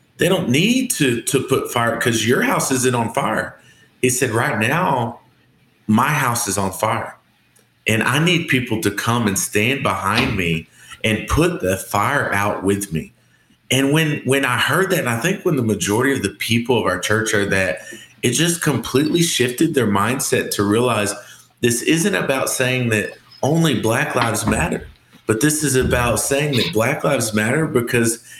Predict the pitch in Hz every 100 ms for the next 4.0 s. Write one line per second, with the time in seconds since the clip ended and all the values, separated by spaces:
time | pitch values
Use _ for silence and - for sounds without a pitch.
0 | - - 123 - 147 - - 147 165 151
1 | 113 165 202 - - 135 151 - 104 104
2 | 156 170 - - - 107 131 175 - 110
3 | 135 127 110 92 - 90 90 110 156 202